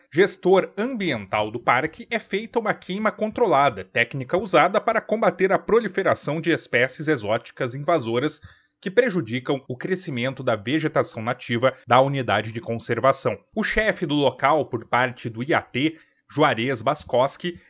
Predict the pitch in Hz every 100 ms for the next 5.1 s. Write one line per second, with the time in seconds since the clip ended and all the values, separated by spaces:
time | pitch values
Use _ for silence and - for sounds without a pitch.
0 | _ - 208 220 180 165 180 180 - 107
1 | 131 - 151 160 160 104 123 131 113 156
2 | 214 190 160 117 127 143 - _ - 131
3 | 110 165 254 165 127 110 - 233 110 117
4 | 110 123 127 110 110 185 120 127 110 -
5 | 90